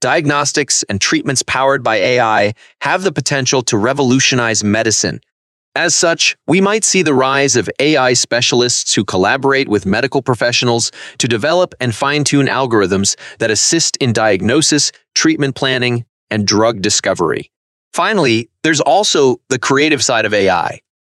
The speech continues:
We might see the emergence of A I artists,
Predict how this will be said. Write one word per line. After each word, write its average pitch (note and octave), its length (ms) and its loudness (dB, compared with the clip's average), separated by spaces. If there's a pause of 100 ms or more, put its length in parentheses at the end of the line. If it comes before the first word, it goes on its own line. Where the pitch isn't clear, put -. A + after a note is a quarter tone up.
(200)
We E3 160 2
might A3 260 0
see F3 280 2
the A#2+ 160 2
emergence D#3+ 640 0
of F2 260 -2
A D3 180 2
I C#3 260 2
artists, B2+ 720 0